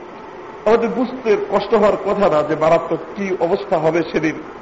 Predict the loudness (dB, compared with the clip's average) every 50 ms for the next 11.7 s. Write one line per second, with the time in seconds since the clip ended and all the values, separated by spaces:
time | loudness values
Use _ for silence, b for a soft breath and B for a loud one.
0 | -16 -16 -16 -16 -16 -16 -16 -16 -16 -16 -16 -16 -18 -18 -18 -18 -18 -18 -18 -18
1 | -16 -16 -16 -16 -16 -16 -16 -16 -16 -16 -16 -16 -16 -16 -16 -14 -4 2 4 6
2 | 6 6 6 4 0 -6 -10 -12 -14 -14 -10 -4 0 4 4 6 6 6 4 4
3 | 4 4 4 4 4 4 2 2 2 2 2 2 -2 -6 -8 -12 -14 -14 -14 -14
4 | -16 -16 -16 -16 -16 -16 -16 -18 -12 -6 0 2 4 6 4 4 2 0 -4 -2
5 | 0 0 2 4 4 4 4 2 0 0 0 0 0 0 2 2 4 4 4 2
6 | 2 0 -2 -4 -8 -12 -14 -14 -14 -14 -10 -8 -6 -4 -4 -6 -4 -4 -4 2
7 | 2 4 4 4 2 0 0 -2 -2 0 0 0 0 -2 -6 -8 -8 -10 -10 -12
8 | -14 -16 -16 -16 -16 -16 -16 -16 -16 -16 -18 -18 -18 -18 -16 -16 -16 -8 0 2
9 | 2 4 4 4 2 2 0 -2 -4 -4 -2 -4 -6 -4 -2 0 0 0 -2 -4
10 | -10 -12 -14 -16 -16 -16 -16 -16 -16 -16 -16 -14 -14 -14 -14 -14 -14 -16 -16 -12
11 | -8 -6 -6 -4 -4 -4 -4 -4 -4 -4 -2 -2 2 0